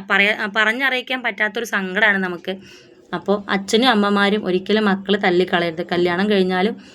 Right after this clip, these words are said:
തള്ളിക്കളയരുത്. നമ്മുടെ മക്കൾ തന്നെയാണ്, നമ്മൾ കഷ്ടപ്പെട്ട് വളർത്തി നമ്മുടെ മക്കളാണ്. ഒരാളുടെ കയ്യിൽ ഏൽപ്പിച്ചു, അവർ കുടുംബമായിട്ട് ജീവിക്കണം എന്ന് പറഞ്ഞിട്ടാണ് നമ്മൾ ഏൽപ്പിക്കുന്നത്. പക്ഷെ ആ മക്കൾക്ക് അവിടെ ദുരിതമാണെന്ന് പറയുമ്പോൾ പോയി കൊണ്ടുവരണം. നമ്മുടെ മക്കളല്ലേ, കഞ്ഞി കൊടുക്കുമ്പോൾ എന്താ,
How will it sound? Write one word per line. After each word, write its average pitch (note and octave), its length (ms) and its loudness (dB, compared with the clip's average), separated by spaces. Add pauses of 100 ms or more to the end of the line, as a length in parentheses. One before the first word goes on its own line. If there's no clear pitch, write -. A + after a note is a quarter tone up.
(260)
തള്ളിക്കളയരുത്. F#3 720 2 (160)
നമ്മുടെ E3 280 -2
മക്കൾ F3 360 -2
തന്നെയാണ്, F3+ 380 2
നമ്മൾ E3+ 260 -6
കഷ്ടപ്പെട്ട് G3 600 -2
വളർത്തി F3+ 340 -2
നമ്മുടെ E3+ 340 -2
മക്കളാണ്. F3+ 560 0 (640)
ഒരാളുടെ A3 420 4
കയ്യിൽ C#4 220 0
ഏൽപ്പിച്ചു, B3+ 380 0 (120)
അവർ E3 200 0
കുടുംബമായിട്ട് G#3 540 6
ജീവിക്കണം G#3 480 0
എന്ന് A#3 100 2
പറഞ്ഞിട്ടാണ് A3 500 4
നമ്മൾ G#3 260 2
ഏൽപ്പിക്കുന്നത്. F#3+ 540 2 (460)
പക്ഷെ F#3 260 2
ആ F#3+ 60 6
മക്കൾക്ക് G3 520 2
അവിടെ F#3+ 260 2 (340)
ദുരിതമാണെന്ന് F#3 640 0
പറയുമ്പോൾ F3+ 460 -6
പോയി A3+ 180 0
കൊണ്ടുവരണം. F3+ 600 0
നമ്മുടെ F3 240 0
മക്കളല്ലേ, G3 500 2 (540)
കഞ്ഞി G3+ 260 2
കൊടുക്കുമ്പോൾ G3+ 400 0
എന്താ, G3 220 4